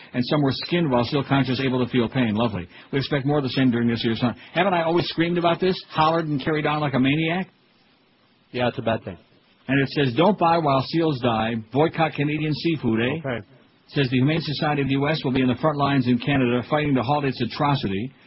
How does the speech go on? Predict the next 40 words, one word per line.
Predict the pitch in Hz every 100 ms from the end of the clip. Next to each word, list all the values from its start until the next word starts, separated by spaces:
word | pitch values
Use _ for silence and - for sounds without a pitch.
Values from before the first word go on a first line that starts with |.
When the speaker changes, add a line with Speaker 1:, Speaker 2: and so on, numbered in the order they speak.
| -
Speaker 1:
I | 117 131
ask | 151 -
that | 123
you | 120
stand | - 147 139
with | 135
us | 127 -
today | 131 147
and | 131
stop | 117 143 135
the | 127
seal | - 147
hunt | 135 131
forever." | 131 135 113 - -
I'm | 151
going | 180 175
outside | 165 - 170 151
right | 147
after | 151 139
the | 139
show | 156
and | 143
start | 151 139 127
screaming | - - 185 190 147
like | 131 120
Speaker 2:
Yeah. |
Speaker 1:
a | 120
banshee, | 147 135 120 - -
"Quit | - 190 180
the, | 156
with | 143 147
the | 131
clubbing | 165 170 143
and | 131
baby | 143 135
seals, | 127 170 160 120
you | 127
lunatics, | 131 170 131 123 110
you | 123
butchers." | 98 165 - 104 87